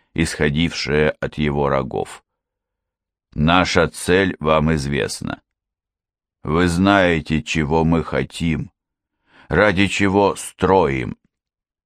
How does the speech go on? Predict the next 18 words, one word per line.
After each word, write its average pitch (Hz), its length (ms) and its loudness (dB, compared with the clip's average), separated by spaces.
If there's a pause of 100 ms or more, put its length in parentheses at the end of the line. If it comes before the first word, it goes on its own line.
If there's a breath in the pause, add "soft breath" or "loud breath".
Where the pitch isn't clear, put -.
(560)
Неестественно 131 960 0
низкий 123 480 0
голос 87 480 0
Торо 127 480 0 (580)
поражал, 107 600 4
как 95 220 -2
заряд 82 440 2
статического 87 960 -2
электричества. - 1000 -6 (1000)
Председатель 71 960 -2
находится 71 720 -2
в - 100 -14
парламенте, 60 1000 -2 (760)
на 57 200 -4
острове 73 580 -2
Страк, - 680 -6 (800)
посреди 104 600 0
реки. 67 500 -6